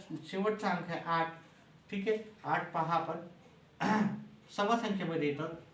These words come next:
त्याच्यामुळे आपण एकशे अठ्ठावीस ही संख्या समसंख्येमध्ये लिहिली.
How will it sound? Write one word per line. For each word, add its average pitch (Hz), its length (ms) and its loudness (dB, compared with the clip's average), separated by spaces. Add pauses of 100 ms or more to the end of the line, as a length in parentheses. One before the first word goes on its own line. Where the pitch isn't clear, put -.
(120)
त्याच्यामुळे 165 400 0
आपण 151 200 -2
एकशे 165 300 -4
अठ्ठावीस 190 420 -2
ही - 60 -10
संख्या 143 420 -6 (600)
समसंख्येमध्ये 139 720 -4
लिहिली. 180 200 -4